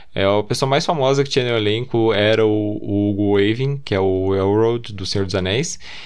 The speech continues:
É, nos Estados Unidos o filme fez só dezesseis milhões, que é muito pouco, e o prejuízo final ficou em cento e setenta e quatro vírgula oito milhões. Gente, eu nunca tinha ouvido falar desse filme na minha vida, <laughs> quando fui fazer a lista.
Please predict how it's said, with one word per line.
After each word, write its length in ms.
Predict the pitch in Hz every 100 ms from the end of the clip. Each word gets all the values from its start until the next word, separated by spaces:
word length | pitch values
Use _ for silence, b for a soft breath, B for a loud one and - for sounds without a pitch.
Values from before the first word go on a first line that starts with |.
| B B -
É, 760 | 104 101 101 98 98 98 95 101
nos 260 | - 131 151
Estados 280 | 175 160
Unidos 320 | 147 143 143 151
o 60 |
filme 280 | 151 143 147
fez 380 | 143 143 139 -
só 400 | - - 139 143
dezesseis 400 | 147 131 135 123
milhões, 340 | 123 113 95 95
que 80 | 98
é 40 |
muito 340 | 101 101 104
pouco, 340 | - - 98 -
e 40 |
o 60 | 98
prejuízo 440 | - 104 104 107
final 320 | - 107 101
ficou 320 | 101 101 - 104
em 80 |
cento 240 | 104 113 110
e 20 |
setenta 320 | 113 117 110
e 40 | 113
quatro 360 | 107 104 110
vírgula 300 | 107 107 104
oito 340 | 104 104 110 117
milhões. 400 | 117 107 90 -
Gente, 220 | 127 131
eu 80 | 135
nunca 240 | 143 147
tinha 140 | 151 127
ouvido 160 | 123
falar 180 | 123 113
desse 140 | 113
filme 140 | - 113
na 100 | 110
minha 240 | 113 120
vida, 280 | 110 95 90
<laughs> 40 |
quando 160 | - 113
fui 140 | -
fazer 400 | - 123 123 117
a 40 | 120
lista. 340 | 117 107 -